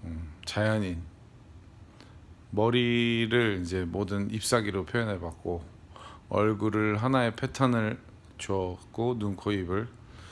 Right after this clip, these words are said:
인간과 자연의 조화로운 정사각형 캔버스에 담아봤습니다.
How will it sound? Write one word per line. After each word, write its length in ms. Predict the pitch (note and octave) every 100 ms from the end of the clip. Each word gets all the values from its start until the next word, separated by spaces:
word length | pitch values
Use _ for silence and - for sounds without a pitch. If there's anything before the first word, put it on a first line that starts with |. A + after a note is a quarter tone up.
| - - - - -
인간과 520 | G#2 G#2+ A#2 A2+ A2
자연의 680 | G#2+ - G#2+ A2 A2 B2+ C#3
조화로운 760 | - G#2 G2 G2 F#2+ A2 C3+ C3+ - - - - - - - - - - -
정사각형 640 | - G#2+ A2 A2 G#2 G#2+ G#2
캔버스에 680 | B2 A#2+ A#2 - F2+ G#2+ - - -
담아봤습니다. 640 | - F#2+ F2+ F2 - D#2+